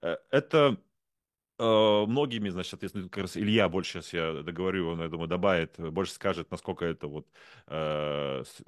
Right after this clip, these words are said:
с, с точки зрения вообще международных норм, э, принято. Но вот американцев так. Вот сделал Винник там с Беглюченко, значит, с своим партнером эту площадку, да, п-, про не-, про нее прошло битков на девять миллиардов, э, долларов. Вот, значит, как бы виноват. Ему там светило до пятидесяти лет, да.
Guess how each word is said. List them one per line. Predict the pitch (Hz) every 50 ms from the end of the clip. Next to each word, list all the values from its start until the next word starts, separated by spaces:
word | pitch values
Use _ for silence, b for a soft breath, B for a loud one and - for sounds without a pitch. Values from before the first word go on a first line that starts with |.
| 69
с, | 64 - - - -
с | -
точки | - 92 87
зрения | 95 92 90
вообще | 90 - -
международных | 101 101 92 110 107 107 101 90 92 - -
норм, | 92 90 87 82 78 73 - -
э, | 80 82 82 -
принято. | - - 311 330 302 226 - 131
Но | 120
вот | 151 151
американцев | 156 160 185 202 - 262 226 - 165 127
так. | - 104 82 80 -
Вот | 143 117
сделал | 113 165 277 294 240
Винник | 156 135 160 143 123 104 90 -
там | 90 87
с | 82
Беглюченко, | 82 107 107 120 123 - 139 110 90 - - 78
значит, | 73 - 85 82 - 90 - B B B B B B
с | - -
своим | - 110 107 92
партнером | 110 107 - - 113 98 90 92
эту | - 95
площадку, | - 110 113 127 123 - 120 95 87 - - 82 78
да, | 80 98 113 127 131 B B B B B B _
п-, | - - 110 113 110 110 110 110 107
про | - 135 139
не-, | 135 143 160
про | 139 - 160
нее | 160 170 170
прошло | 160 - 165 170 - - 247 240
битков | 180 175 151 - - 147 117 -
на | - 110 110 107
девять | 101 98 110 127 123 107 98
миллиардов, | 110 104 110 107 101 87 87 90 - - -
э, | 90 87 85 85 82 82 82 80 78 b b b b b
долларов. | - 98 127 135 127 107 95 85 82 80 - -
Вот, | 311 302
значит, | - 226 208 - -
как | - 143
бы | 131 135
виноват. | 131 127 127 123 117 98 82 78 -
Ему | 98 123
там | 123 110
светило | 98 - 107 98 - 131
до | 98 95
пятидесяти | 87 - 92 - 113 98 95 87 - - - 98
лет, | 87 78 69 65 - -
да. | 85 107 123 143